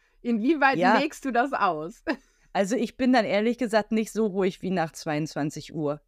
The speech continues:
Speaker 2: mit den Kindern. Wenn meine Kinder dann auf den Spielplatz gehen wollen und der Spielplatz ist auch voll, das war bisher immer so auf solchen Plätzen, dann gehen meine Kinder trotzdem auf den Spielplatz. Nach zweiundzwanzig Uhr sage ich schon, "Nee, nee, jetzt bleiben wir hier im Zelt und jetzt machen wir wirklich ruhig."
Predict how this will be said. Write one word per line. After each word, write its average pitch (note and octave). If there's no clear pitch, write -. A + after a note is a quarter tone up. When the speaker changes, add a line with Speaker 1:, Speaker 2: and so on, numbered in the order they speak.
Speaker 2:
mit F3+
den E3
Kindern. D#3+
Wenn F3+
meine F3
Kinder A3
dann F#3
auf F3
den F#3+
Spielplatz G#3+
gehen D#3
wollen F3+
und F#3
der E3
Spielplatz G#3
ist -
auch E3
voll, F#3+
das -
war D#3
bisher D#3+
immer D#3+
so C#3+
auf D#3
solchen D3
Plätzen, E3+
dann D3+
gehen F#3
meine D#3+
Kinder F3
trotzdem F3
auf D3
den B2+
Spielplatz. D3
Nach E3+
zweiundzwanzig F3+
Uhr G#3
sage G#3
ich G#3
schon, G#3
"Nee, F#3+
nee, F3
jetzt -
bleiben F3
wir E3
hier E3+
im D#3
Zelt F#3
und D#3+
jetzt E3
machen E3+
wir D#3+
wirklich -
ruhig." D#3